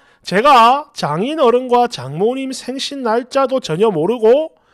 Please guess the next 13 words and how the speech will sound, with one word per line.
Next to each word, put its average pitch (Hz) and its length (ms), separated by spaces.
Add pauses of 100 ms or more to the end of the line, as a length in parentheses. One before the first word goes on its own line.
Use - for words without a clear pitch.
(280)
또 226 240
아내 285 280
본인이 311 480
말하기 233 360
전까지는 202 760
전화도 277 540
안 185 140
드렸다 233 500
이러면서 226 560
엄청나게 262 840
화를 330 340
내는 302 220
거예요. 311 420